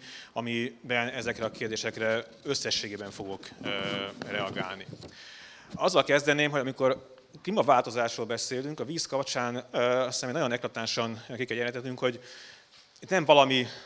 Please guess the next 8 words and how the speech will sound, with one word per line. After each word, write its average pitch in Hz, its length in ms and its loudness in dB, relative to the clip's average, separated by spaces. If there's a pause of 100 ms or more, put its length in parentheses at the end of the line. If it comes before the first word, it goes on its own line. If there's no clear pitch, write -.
folyik 135 380 2
rajtunk 127 500 2
kívül, 135 400 -4
hanem 131 220 -6
valami 135 240 2
olyan 135 160 -2
dologgal 120 380 0
fo-, 131 200 -10